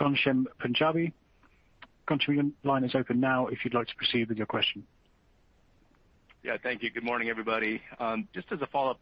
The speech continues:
Speaker 2: to Mark's question, um, you know, can you comment on the velocity of inflation that you're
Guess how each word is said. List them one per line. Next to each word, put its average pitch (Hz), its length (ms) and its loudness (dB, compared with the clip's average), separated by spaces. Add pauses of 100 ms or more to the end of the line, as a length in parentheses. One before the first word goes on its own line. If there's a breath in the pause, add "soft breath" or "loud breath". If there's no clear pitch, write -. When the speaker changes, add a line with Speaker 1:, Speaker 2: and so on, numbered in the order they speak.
(100)
Speaker 2:
to 117 80 -6
Mark's 104 380 -2
question, 110 340 -2 (320)
um, 107 120 -2 (100)
you 156 60 -4
know, 160 140 -4
can 233 120 -4
you 294 40 -4
comment 202 300 -2
on 127 60 0
the 113 60 -6
velocity 117 500 -2
of 107 40 -4
inflation 107 720 -4 (600)
that 104 100 -8
you're 113 140 -6